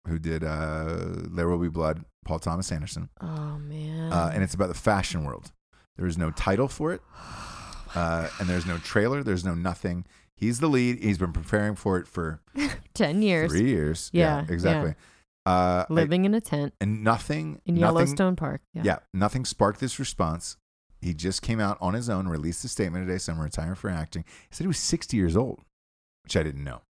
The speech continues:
Speaker 2: I didn't know that either.
Speaker 1: No.
Speaker 2: My God, he looks fucking amazing.
Speaker 1: Looks amazing. And, uh, for the characters he plays,
Speaker 2: Jesus.
Speaker 1: like,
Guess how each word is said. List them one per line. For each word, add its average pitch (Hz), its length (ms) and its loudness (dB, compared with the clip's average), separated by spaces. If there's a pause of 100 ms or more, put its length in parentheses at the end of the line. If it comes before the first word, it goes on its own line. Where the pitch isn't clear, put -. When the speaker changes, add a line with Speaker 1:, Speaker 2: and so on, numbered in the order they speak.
(200)
Speaker 2:
I 311 80 -10
didn't 285 220 2
know 190 200 2
that 196 160 2
either. 226 360 0
Speaker 1:
No. 143 260 0 (400)
Speaker 2:
My 262 160 2 (260)
God, 339 400 6
he 170 140 0
looks 151 340 -6 (380)
fucking 170 340 -6
amazing. 160 380 0
Speaker 1:
Looks 151 180 -2
amazing. 170 460 4 (180)
And, 123 320 4 (760)
uh, 107 140 -2
for - 140 2
the 110 80 6
characters 196 420 4
he 90 100 6
plays, 98 360 4
Speaker 2:
Jesus. 90 80 0
Speaker 1:
like, 92 300 4